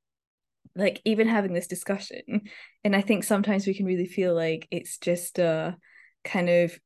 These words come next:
Christian church issue around dating and that it's really hard, but actually it's a very common, universal kind of thing. Like, it's not just specific to issues in the church or finding that difficult. Like,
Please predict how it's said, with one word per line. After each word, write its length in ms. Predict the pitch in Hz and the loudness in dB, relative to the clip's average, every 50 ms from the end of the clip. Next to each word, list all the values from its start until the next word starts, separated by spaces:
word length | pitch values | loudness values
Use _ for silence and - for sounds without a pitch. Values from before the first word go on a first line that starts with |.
| _ _ | _ _
Christian 840 | - - - 170 175 - - - - 170 170 165 165 160 160 160 160 | -12 -6 -4 -2 -2 -2 -6 -6 -2 0 0 0 0 -2 -2 -4 -4
church 500 | 160 - - 190 - - - - - - - | -4 -2 -2 0 -2 -2 -4 -8 -10 -8 -6
issue 300 | 180 180 - - 170 160 | -6 -4 -4 -2 0 0
around 480 | 156 156 156 151 151 156 151 160 156 - - - _ - | 0 0 -2 -2 -2 -4 -4 -6 -8 -10 -14 -20 _ -4
dating 460 | - 165 156 156 170 - 175 156 156 | 0 0 0 0 -2 -4 -4 -4 -2
and 100 | 156 156 | -2 -2
that 80 | 165 156 | -2 -2
it's 140 | 151 - - | -4 -4 -4
really 180 | 170 156 156 170 | -2 -2 -2 -2
hard, 420 | 175 196 - - - - - - - - - - _ | -2 -2 -2 -2 -2 -4 -6 -6 -8 -14 -20 -10 _
but 60 | - 202 | -2 -2
actually 340 | 196 175 - - - 180 170 | 0 0 0 0 0 0 0
it's 140 | - - 214 | 0 -2 -4
a 40 | |
very 880 | 175 165 - 185 185 185 190 190 196 185 175 165 156 151 156 165 160 - _ _ _ _ _ _ _ _ _ _ _ _ _ _ _ - | -4 -2 0 0 2 4 4 4 4 4 4 2 2 0 -2 -4 -8 -14 _ _ _ _ _ _ _ _ _ _ _ _ _ _ _ -20
common, 600 | - - - 196 190 202 190 180 175 170 170 165 | -20 -8 -2 0 2 2 4 4 2 2 2 0
universal 560 | 180 175 165 165 165 165 165 170 170 - 180 | 0 0 -2 -2 -2 -2 -2 -2 -4 -6 -6
kind 200 | - - 160 - | -4 -4 -4 -4
of 80 | 175 | -2
thing. 380 | - 185 180 - - - - - - _ - _ 190 185 | 0 0 0 0 -2 -8 -14 -16 -16 _ -20 _ -4 -2
Like, 160 | 185 180 - | -2 0 0
it's 140 | 170 170 - | -2 -2 -2
not 380 | 190 180 180 175 170 - - - | 0 2 2 2 2 0 -2 -2
just 340 | - - 165 160 165 - - | 0 0 0 0 -2 -6 -8
specific 680 | - - 165 - - 160 165 - - - - - - | -8 -8 -4 -2 -2 -2 -2 -4 -6 -8 -8 -10 -12
to 540 | - - - 170 151 147 147 - 160 175 196 196 - _ _ _ _ _ _ _ _ _ _ - | -12 -6 -4 -4 -4 -4 -4 -4 -6 -6 -8 -8 -14 _ _ _ _ _ _ _ _ _ _ -2
issues 320 | 185 175 - - 180 170 | -2 0 0 0 -2 -2
in 100 | 180 165 | -2 -2
the 60 | 156 | -4
church 440 | 160 - 175 151 151 - - - - | -2 0 0 2 2 0 -2 -4 -6
or 100 | - 156 | -8 -6
finding 360 | 160 - 160 147 147 160 156 151 | -4 -2 -2 -2 -2 -4 -4 -6
that 160 | 143 - - | -6 -4 -4
difficult. 420 | 175 170 175 180 170 - 151 - | -4 -4 -2 -2 -2 0 0 0
Like, 260 | - 147 131 156 - | 2 0 0 -2 -4